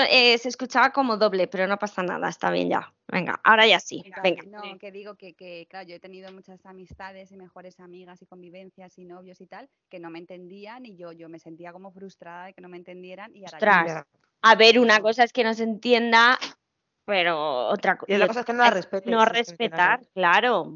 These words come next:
Speaker 2: yo
Speaker 1: bueno.
Speaker 2: entiendo que es, es raro, o sea, yo os he, os he dicho cuatro, os podría decir, yo qué sé, mira, estaba aquí con una lista y tengo por delante y por detrás, tengo un millón. Pero bueno, ya lo dejamos para otro momento,
Speaker 1: Qué
Speaker 2: pero,
Speaker 1: bueno,
Speaker 2: pero sí
Speaker 1: Blanca,
Speaker 2: que hay
Speaker 1: pero
Speaker 2: un
Speaker 1: es súper
Speaker 2: montón.
Speaker 1: interesante y que luego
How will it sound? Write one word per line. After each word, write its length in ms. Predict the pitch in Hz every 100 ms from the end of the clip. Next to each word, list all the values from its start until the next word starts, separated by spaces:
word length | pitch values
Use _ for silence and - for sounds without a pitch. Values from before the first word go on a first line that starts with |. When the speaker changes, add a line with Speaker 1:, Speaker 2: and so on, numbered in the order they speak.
| 165
Speaker 2:
yo 40 |
Speaker 1:
bueno. 420 | 165 180 208 220
Speaker 2:
entiendo 300 | 160 220 240
que 160 | 240 220
es, 180 | 196 -
es 220 | 180 175
raro, 320 | 165 160 190
o 40 | 170
sea, 160 | 180
yo 60 | 175
os 120 | 170
he, 40 | 180
os 120 | 190
he 60 |
dicho 260 | 185 - 196
cuatro, 420 | - 208 202 233
os 100 | 233
podría 280 | - 180 170
decir, 340 | 170 - 185 175
yo 240 | 175 170
qué 100 | 170
sé, 100 | 170
mira, 160 | 180 165
estaba 300 | 160 170 175
aquí 160 | -
con 160 | 180 190
una 160 | 180 175
lista 360 | 190 - 208
y 100 | 196
tengo 500 | 175 170 170 185 185 175
por 120 | 185
delante 340 | 175 175 180
y 20 |
por 160 | 190 202
detrás, 360 | 196 180 196 214
tengo 240 | 190 185
un 100 | 202
millón. 500 | 214 185 202 339 175 _ _ _ _
Pero 140 | 180 180
bueno, 220 | 190 170
ya 240 | 170 185
lo 100 | 220
dejamos 400 | 233 220 208 226
para 160 | 240 254
otro 180 | 262 262
momento, 440 | 196 185 247 269 208
Speaker 1:
Qué 80 | 196
Speaker 2:
pero, 160 | 262
Speaker 1:
bueno, 320 | 233 226 240 226
Speaker 2:
pero 60 |
sí 60 | 196
Speaker 1:
Blanca, 300 | 190 214 226
Speaker 2:
que 80 | 233 214
hay 40 | 208
Speaker 1:
pero 120 | 214
Speaker 2:
un 20 |
Speaker 1:
es 80 | 214
súper 260 | - 196 285
Speaker 2:
montón. 120 | 294
Speaker 1:
interesante 680 | 247 226 202 214 220 233 233
y 80 |
que 160 | 220 226
luego 400 | 214 233 277 311